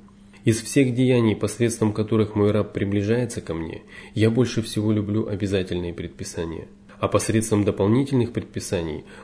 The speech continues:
мой раб продолжает приближаться ко мне, пока я не возлюблю его. Если же я возлюблю его, то стану его слухом, которым он слышит,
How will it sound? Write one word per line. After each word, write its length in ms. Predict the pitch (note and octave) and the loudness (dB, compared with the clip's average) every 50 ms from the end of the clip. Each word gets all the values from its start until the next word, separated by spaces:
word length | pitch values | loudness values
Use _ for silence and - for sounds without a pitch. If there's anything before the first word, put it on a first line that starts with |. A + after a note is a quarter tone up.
| - | 0
мой 220 | - A2+ A#2+ C3 B2+ | 4 4 6 6 4
раб 220 | C3+ B2+ A#2 - | 4 2 0 0
продолжает 600 | - B2 A#2+ A#2 B2 B2 A#2 B2 B2+ A#2 A2 A2 | 2 2 4 4 2 2 2 2 2 2 2 0
приближаться 600 | A2+ G2+ G2 F#2+ F#2+ F#2+ G2 F#2+ F2 - - F2+ | -2 -2 -2 -2 -4 -4 -4 -4 -6 -6 -8 -10
ко 140 | D#2+ - E2+ | -8 -6 -6
мне, 240 | E2 D#2+ D#2 D#2+ - - - - - - | -6 -4 -6 -8 -10 -14 -20 -20 -16 -4
пока 280 | - G2+ G2 - A2 G2+ | -4 -4 0 0 0 0
я 120 | G2+ G2+ | 0 0
не 120 | G2 G2 | 0 0
возлюблю 480 | F#2+ F#2+ F#2+ F#2+ F#2+ F#2 F2 - F2 E2+ | 0 -2 -2 -2 -6 -6 -4 -4 -4 -4
его. 320 | D#2+ D2+ - - - - - - - - - - - | -4 -6 -6 -10 -12 -14 -16 -20 -20 -20 -20 -8 -4
Если 360 | - G2 G#2+ B2+ - - B2 | 0 2 2 2 2 2 0
же 120 | A2 A2 A2+ | 2 2 2
я 160 | A2 A2+ A2+ | 4 4 4
возлюблю 480 | A2 A2+ G2+ G2+ G#2 F#2+ G2 G#2+ A#2 B2+ | 4 4 4 2 0 0 2 0 0 2
его, 380 | A#2+ G#2+ F2+ E2+ C#2+ - - - - - - - | 0 0 0 -2 -6 -6 -10 -16 -20 -20 -8 -2
то 80 | - A2 | -2 -2
стану 340 | - - - A2 G#2 G#2+ | -2 0 0 0 2 2
его 220 | G#2 G#2 G2+ G2+ G2 | 2 2 2 0 -2
слухом, 480 | - - - A2 A2 G#2+ - - - - - - - | -4 -4 -4 -4 -4 -4 -6 -12 -12 -14 -18 -10 -6
которым 420 | - G#2 - G#2+ F#2+ F#2+ F2+ F2+ | -6 -2 -2 -2 -2 0 -2 -2
он 80 | F2 F2+ | -4 -6
слышит, 420 | - - F#2 F2+ - - - | -6 -6 -8 -8 -8 -10 -16